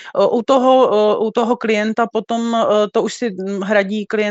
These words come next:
samozřejmě krmení sám, ale třeba naše organizace poskytuje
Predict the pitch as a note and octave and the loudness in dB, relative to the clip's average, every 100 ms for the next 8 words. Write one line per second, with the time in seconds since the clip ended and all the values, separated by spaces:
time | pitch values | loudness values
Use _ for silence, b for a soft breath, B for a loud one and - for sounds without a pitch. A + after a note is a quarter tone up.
0 | G#3 A3 G3+ G3+ G#3+ G#3+ G#3 G#3+ E3+ E3 | -4 -4 -6 -4 -6 -4 -4 -4 -4 -2
1 | G#3+ G#3 A3 G#3+ G#3+ - G#3+ G3 F3 - | 0 0 2 2 0 -2 -4 -4 -4 -6
2 | F3+ F#3+ F3+ F#3 - F#3+ F3+ - G3 G3 | -4 -4 -4 -6 -6 -8 -8 -8 -2 0